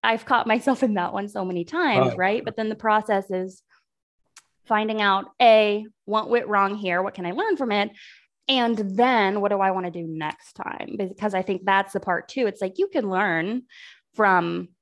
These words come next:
Speaker 1: your experiment today or yesterday. Okay, now what, right? Like, let's see what we wanna do next time and decide ahead of time. Okay,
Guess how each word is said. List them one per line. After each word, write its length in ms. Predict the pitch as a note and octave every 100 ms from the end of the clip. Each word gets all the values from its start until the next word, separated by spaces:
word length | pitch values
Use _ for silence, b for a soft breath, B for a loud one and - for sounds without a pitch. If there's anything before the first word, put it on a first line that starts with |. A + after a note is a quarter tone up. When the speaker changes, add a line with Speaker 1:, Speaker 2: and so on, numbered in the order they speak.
| _ -
Speaker 1:
your 140 | G#3+
experiment 540 | G3+ - A3 G3 F3+
today 240 | - F#3 E3+
or 60 |
yesterday. 760 | E3 D3+ - F#3 A3+ D#4+ F#4+ F#4 _ _ _ _ _ _ _ _ -
Okay, 480 | B3+ D4+ A#3+ D#4+ E4 _ _ _ _ _
now 260 | F#3 A#3+ C4+
what, 300 | F3+ D#3+ -
right? 260 | A3 G#3 G#3+
Like, 200 | G#3 G#3
let's 320 | G3+ G#3+ A#3 -
see 400 | - G#3 G3 A3+
what 160 | A3
we 80 | G3
wanna 200 | F#3+ F3+
do 120 | F3
next 220 | F3 F3 -
time 180 | B3+
and 100 | A3+
decide 280 | G3 F#3 F#3
ahead 240 | F3+ G#4 A4
of 80 |
time. 260 | - B3+ B3
Okay, 380 | - C5 C#5